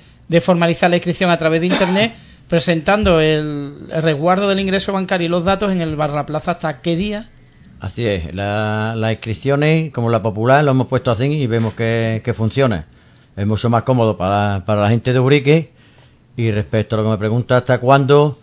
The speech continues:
Speaker 2: pues me tengo que coordinar con el, con el que lleva las inscripciones, porque él tiene que tener listado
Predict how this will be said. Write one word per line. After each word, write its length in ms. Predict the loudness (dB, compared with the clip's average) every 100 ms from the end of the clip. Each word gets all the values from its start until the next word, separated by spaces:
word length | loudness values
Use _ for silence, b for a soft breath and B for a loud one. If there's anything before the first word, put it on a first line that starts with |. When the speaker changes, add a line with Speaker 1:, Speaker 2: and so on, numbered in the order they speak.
| b b b
Speaker 2:
pues 140 | -2 0
me 120 | 2
tengo 200 | 2 2
que 120 | 2
coordinar 420 | 0 0 2 0 0
con 140 | -2
el, 640 | -2 -2 -4 -4 -6 -10 -8
con 140 | -4
el 80 | -4
que 120 | -2
lleva 160 | 0 2
las 120 | 2
inscripciones, 440 | 0 -4 -2 -2 -2
porque 220 | -4 -4
él 80 | -2
tiene 200 | -2 0
que 100 | -2
tener 220 | -2 -2
listado 640 | -4 -4 -2 -2 -4 -8